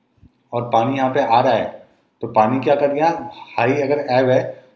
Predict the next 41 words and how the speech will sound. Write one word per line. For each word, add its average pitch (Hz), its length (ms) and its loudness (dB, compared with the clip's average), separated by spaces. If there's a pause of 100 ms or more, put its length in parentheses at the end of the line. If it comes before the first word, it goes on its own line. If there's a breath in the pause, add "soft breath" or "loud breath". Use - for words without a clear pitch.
तो 127 60 -6
पानी 120 300 2
इस 147 100 -4
factory 127 320 0
को 185 100 -2
नीचे 160 260 -2
ले 127 140 0
गया 107 120 2
वापस 98 360 -6
से। 92 100 -8
तो - 520 -16
eBay 139 340 -2
की 180 100 2
factory 151 400 0 (120)
एब 131 200 2
में 135 220 -2
गायब 110 260 4
हो 101 100 -4
गई। 98 120 -6
eBay 156 460 -2 (180)
एब 110 380 -4
एक 107 140 -6
जैसे 110 240 -2
words 117 280 0
हैं, 165 200 -4 (300 loud breath)
जिससे 110 200 -4
आप 113 280 0
recognize 113 420 -2
कर 127 180 0
सकते 107 280 -6
हैं। 98 140 -8
जब 101 160 -6
भी, 113 80 0
भी 113 100 0 (180)
एब 147 240 4
वर्ड 127 140 2
आएगा 110 240 2
तो 123 100 -2
आप - 240 -6
eBay 160 260 0
से 139 240 0